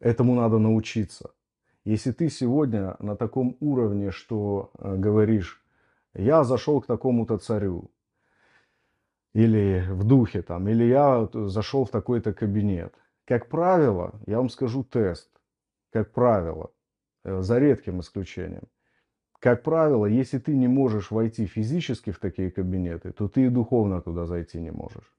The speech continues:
Почему? Потому что и мы знаем, что сначала невидимое. Если ты мог заходить в духе в такие кабинеты и к таким людям, ты бы и, и явно бы имел к нему.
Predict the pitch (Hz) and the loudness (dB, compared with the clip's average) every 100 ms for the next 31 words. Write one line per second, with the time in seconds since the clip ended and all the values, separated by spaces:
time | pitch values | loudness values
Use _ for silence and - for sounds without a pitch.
0 | - 98 - 107 92 - _ _ - 101 | -6 -6 -2 0 0 -6 _ _ -6 -2
1 | 113 113 117 110 110 110 107 85 - 92 | 2 2 2 0 0 2 0 0 -6 -8
2 | 107 90 120 113 104 107 110 107 90 85 | -6 -4 -2 0 2 2 2 0 -2 -8
3 | - - 107 110 120 110 123 113 135 131 | -12 -6 -2 -2 -2 0 4 4 6 4
4 | 95 98 - 95 95 101 - 110 110 92 | 2 -6 -10 -10 -6 -4 -2 0 -2 -4
5 | 90 95 110 139 190 - 104 - 95 98 | -4 -2 2 4 2 0 -6 -6 -6 -6
6 | 92 101 98 95 90 - - _ _ _ | -6 -4 -4 -4 -8 -12 -20 _ _ _
7 | _ _ 98 - 107 123 120 117 98 87 | _ _ -8 0 2 4 4 4 0 -4
8 | - _ _ _ _ _ 131 123 131 131 | -12 _ _ _ _ _ 0 4 4 2
9 | - 135 117 127 127 113 110 104 110 127 | 0 0 0 0 0 2 2 2 4 4
10 | 104 95 85 90 87 90 85 - 82 87 | 2 -2 -4 -6 -6 -6 -8 -10 -14 -14
11 | 107 | -18